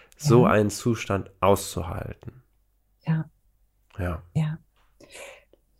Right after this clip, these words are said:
Speaker 2: Guck mal, wenn ich jetzt dran denk, mir, mir kommt grad
Speaker 1: Mhm.
Speaker 2: spontan das Bild, wenn du ein kleines Kind bist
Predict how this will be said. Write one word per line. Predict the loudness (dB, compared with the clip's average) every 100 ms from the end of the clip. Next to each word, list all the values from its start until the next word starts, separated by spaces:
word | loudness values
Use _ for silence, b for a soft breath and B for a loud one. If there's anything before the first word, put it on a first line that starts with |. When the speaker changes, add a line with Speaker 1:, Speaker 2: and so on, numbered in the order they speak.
| _ 2
Speaker 2:
Guck | 4 6
mal, | 4 2 2
wenn | 6
ich | 6
jetzt | 4 -2
dran | 2 6 6 6
denk, | 4 2
mir, | 2 6
mir | 6
kommt | 6 6 6
grad | 4 -2
Speaker 1:
Mhm. |
Speaker 2:
spontan | 4 4 6 4 6
das | 4 4
Bild, | 4 4 4
wenn | 2
du | 2
ein | 2
kleines | 2 8 8 6 4
Kind | 4 4 2
bist | 0 0 -6 -12